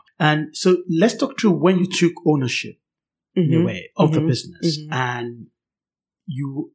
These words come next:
Speaker 1: I'm sure you're faced with some challenges.
Speaker 2: Mm-hmm.
Speaker 1: Um, and, and what are the key things that you have to run through? Um, is it, how do I, now I have the responsibility of paying people,
Speaker 2: Mm-hmm.
Speaker 1: I have to raise money, and
Speaker 2: Mm-hmm.
Speaker 1: I have to keep the boat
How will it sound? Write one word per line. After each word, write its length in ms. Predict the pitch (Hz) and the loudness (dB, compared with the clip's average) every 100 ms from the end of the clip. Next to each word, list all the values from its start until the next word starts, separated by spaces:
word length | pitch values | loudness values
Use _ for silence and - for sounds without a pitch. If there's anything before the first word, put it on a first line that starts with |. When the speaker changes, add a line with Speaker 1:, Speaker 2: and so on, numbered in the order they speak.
| - | -4
Speaker 1:
I'm 80 | 135 | 0
sure 240 | - 202 | 2 2
you're 160 | 185 151 | 2 2
faced 260 | - 147 | 0 -2
with 100 | 147 | -2
some 200 | - 143 | -4 -6
challenges. 600 | 139 135 123 135 196 - 196 | -6 -6 -6 -6 -6 -2 0
Speaker 2:
Mm-hmm. 360 | 180 175 175 180 - _ - | 0 -2 -8 -12 -18 _ -2
Speaker 1:
Um, 760 | 147 143 135 131 127 127 127 - _ _ 143 | 2 4 2 -2 -6 -10 -12 -14 _ _ -4
and, 380 | 135 135 127 - - | -2 -4 -6 -8 -4
and 200 | 139 127 | -2 -2
what 200 | 135 170 | 2 4
are 80 | 160 | 4
the 180 | 147 285 - | 2 -4 -8
key 240 | - 170 170 | -2 -2 0
things 220 | 143 139 | -4 -4
that 200 | 135 127 | -6 -6
you 120 | 135 | -6
have 120 | 135 | -6
to 100 | 135 123 | -6 -6
run 200 | 135 127 | -6 -6
through? 280 | 147 120 104 - - | -6 -6 -8 -10 -8
Um, 440 | 117 117 113 113 _ _ _ _ _ - 131 | -6 -6 -10 -12 _ _ _ _ _ -6 0
is 160 | 123 143 | 2 4
it, 240 | 139 139 - _ | 2 0 -8 _
how 160 | 135 139 | 0 0
do 120 | 131 | 0
I, 120 | 127 - 135 | -4 -6 0
now 300 | 139 139 - | 2 2 0
I 60 | 117 | -2
have 160 | 131 | -2
the 100 | 127 | -2
responsibility 600 | 117 92 - 107 123 135 120 | -6 -8 -12 -14 -14 -8 -6
of 140 | 113 | 0
paying 240 | 143 143 143 | 0 0 0
people, 300 | 151 170 175 | 2 4 4
Speaker 2:
Mm-hmm. 320 | 180 160 160 160 - 120 | 4 2 -4 -10 -12 -10
Speaker 1:
I 80 | 113 | -10
have 100 | - | -6
to 120 | 117 | -2
raise 220 | 120 139 151 | 2 4 6
money, 340 | 147 160 165 | 6 6 4
and 120 | 170 | 2
Speaker 2:
Mm-hmm. 100 | 151 | 2
Speaker 1:
I 80 | 156 | 0
have 100 | 147 | 0
to 140 | 131 - | -4 -2
keep 240 | - 143 | -2 -2
the 100 | 135 - | -4 2
boat 160 | 151 | 2